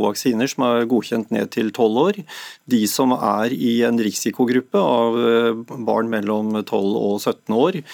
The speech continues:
de får jo nå allerede tilbud om vaksine,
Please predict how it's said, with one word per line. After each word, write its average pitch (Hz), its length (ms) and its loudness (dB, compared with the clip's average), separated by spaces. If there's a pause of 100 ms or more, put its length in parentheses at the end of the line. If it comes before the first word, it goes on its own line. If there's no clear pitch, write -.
(260)
de 127 160 4
får 104 220 0
jo 104 60 2
nå 98 140 2
allerede 101 380 0
tilbud 127 500 -2
om 117 380 -2
vaksine, 117 240 -2